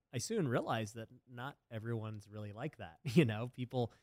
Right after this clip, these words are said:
kinda do when they feel good or when things are going well, when the market's good, that's when they're good. And I'm like, "Man,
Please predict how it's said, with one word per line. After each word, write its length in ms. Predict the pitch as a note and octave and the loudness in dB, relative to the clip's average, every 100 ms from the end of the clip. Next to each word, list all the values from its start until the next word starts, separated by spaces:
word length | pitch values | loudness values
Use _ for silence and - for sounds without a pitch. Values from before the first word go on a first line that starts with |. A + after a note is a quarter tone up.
| _ _ | _ _
kinda 180 | C#3 B2 | -6 -4
do 340 | G#2+ B2 B2+ | 0 4 6
when 160 | B2+ A#2+ | 4 2
they 100 | G#2+ | -4
feel 280 | - F3 D#3+ | 4 8 8
good 640 | C3+ D3+ D3+ D3 C#3+ C#3+ | 8 6 8 8 6 4
or 220 | B2+ A#2 | 0 -8
when 320 | G#2 G#2 G2+ G2 _ _ - | -6 -8 -10 -14 _ _ -4
things 220 | C3+ A#2+ | 0 0
are 80 | A2+ | 0
going 240 | A2 G2 | -2 -2
well, 340 | G#2+ E3+ E3 D#3+ | 6 8 8 6
when 160 | C#3 | 4
the 60 | G2+ | 0
market's 400 | A#2+ D#3+ D#3+ C3+ | 4 6 6 0
good, 260 | - C#3+ C3 | 2 0 2
that's 180 | C3 | -2
when 140 | - A2+ | -2 -4
they're 160 | A2+ | -4
good. 260 | G#2 A#2 G#2+ | -4 -4 -6
And 60 | G2+ | -8
I'm 160 | G#2 | -12
like, 220 | G#2 G2 - | -10 -12 -12
"Man, 260 | G#2 A2 | -10 -8